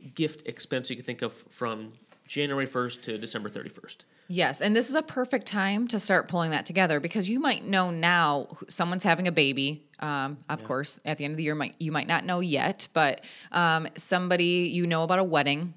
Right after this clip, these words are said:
Speaker 2: that's coming up. You either know, um, what the plan is for Easter or, you know, something along those lines. And so you can start planning ahead for all of the gifts. And like I said, we have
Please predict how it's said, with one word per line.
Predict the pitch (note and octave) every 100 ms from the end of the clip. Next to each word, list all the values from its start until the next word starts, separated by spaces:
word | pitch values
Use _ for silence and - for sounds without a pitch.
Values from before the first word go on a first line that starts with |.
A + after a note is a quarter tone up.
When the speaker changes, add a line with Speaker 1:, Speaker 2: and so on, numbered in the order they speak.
| -
Speaker 2:
that's | E3 -
coming | F3 D#3 D#3
up. | C#3+ D3 D3+ -
You | D#3+ D#3 D3+ D3+ -
either | E3 E3
know, | E3 E3 D#3+ E3 E3 E3 - -
um, | D#3 D3+ D3+ D3 A#2 _ - A2 _
what | D#3+ F#3 F#3+
the |
plan | G3 - G3+ F#3+ F#3+
is | F#3 F3+
for | - E3 D#3 D3 -
Easter | A3+ G#3+ - G#3 G3+ G3 G3 G3 F3
or, | E3+ D#3+ D#3+ - -
you | A3
know, | F#3 -
something | - - E4 E4+ D4+ A#3
along | F#3+ F3+ F3
those | E3 D#3+ D#3+
lines. | D3 D3+ F#3+ F3+
And | F3
so | F#3
you | F3
can | E3
start | E3+ F3+ -
planning | - D#3+ D#3 D3+
ahead | F3 D3
for | C#3+ C#3 -
all | D3+ D#3
of | D#3
the | E3
gifts. | D3+ E3+ -
And | E3
like | E3 F#3
I |
said, | F#3 F3
we | F3+
have | G3+ F3+